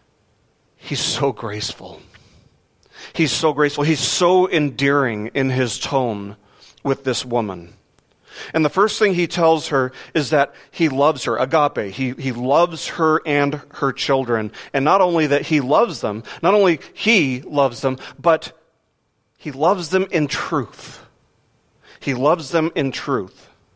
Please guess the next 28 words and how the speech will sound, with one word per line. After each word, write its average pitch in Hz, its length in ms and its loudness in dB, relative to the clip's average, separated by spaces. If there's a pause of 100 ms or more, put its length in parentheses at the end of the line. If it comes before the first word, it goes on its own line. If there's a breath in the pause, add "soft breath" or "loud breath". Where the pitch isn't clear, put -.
(480 loud breath)
The 160 80 0
Greek 175 340 0
word 156 220 2
that 147 80 -2
he's 143 180 -2
using 139 300 2
here 131 140 2
is 123 360 0 (240 loud breath)
agape. 135 460 0
And 113 240 -2
remember 135 300 0
that 120 100 -6
there 131 180 2
are 131 140 0
four 151 340 0
distinct 143 560 -4
types 131 460 -4
of 110 340 -6
love 117 480 0
in 123 260 -2
the 113 60 0
Greek 127 440 -4
language, 120 640 0
each 185 440 0
with 131 320 0
a 135 60 -2
distinct 131 640 -4 (420 loud breath)
meaning. 147 560 2